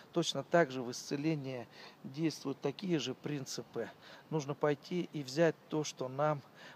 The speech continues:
принадлежит. Но война происходит по-разному. И есть одна история о теще апостола Петра, которая, э, в разных Евангелиях по-разному преподносится.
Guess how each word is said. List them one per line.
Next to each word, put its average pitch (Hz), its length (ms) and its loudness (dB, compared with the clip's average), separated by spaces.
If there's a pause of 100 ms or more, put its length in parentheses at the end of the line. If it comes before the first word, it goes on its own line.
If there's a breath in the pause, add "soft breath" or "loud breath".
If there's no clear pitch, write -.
(120)
принадлежит. 139 760 -2 (480 loud breath)
Но 151 240 2
война 160 280 6
происходит 147 520 -2
по-разному. 120 720 0 (500 loud breath)
И 139 420 4 (440)
есть - 500 -2 (420)
одна 147 320 4
история 160 560 2 (480 loud breath)
о 131 240 4
теще 139 540 -2
апостола 135 500 -4
Петра, 175 400 2
которая, 143 640 0 (880)
э, 123 560 0
в 127 60 0
разных 143 320 4
Евангелиях 160 420 0
по-разному 139 480 2
преподносится. 143 920 -4